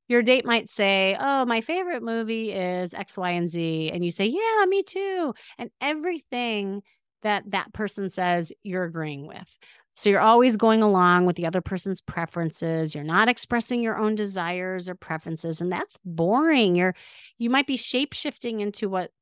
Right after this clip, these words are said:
you think the other person wants, just trying to get them to like you rather than being authentically you.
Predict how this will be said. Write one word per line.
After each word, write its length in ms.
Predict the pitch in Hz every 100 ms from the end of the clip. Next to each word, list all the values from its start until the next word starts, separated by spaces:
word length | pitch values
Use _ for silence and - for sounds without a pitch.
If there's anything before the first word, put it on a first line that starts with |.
| _ _ _
you 220 | - 254 269
think 240 | 254 214
the 80 | 208
other 180 | 196 180
person 520 | - 202 - 175 165
wants, 440 | 160 196 233 -
just 300 | - 214 -
trying 380 | - 190 196 202
to 140 | - 180
get 240 | 170 156
them 160 | 185 175
to 140 | 165
like 400 | 151 165 160 -
you 400 | 262 320 359 320
rather 300 | 208 185 214
than 240 | 202 190 175
being 380 | 185 175 175 175
authentically 640 | 185 180 175 175 - 156
you. 520 | 151 156 208 196 131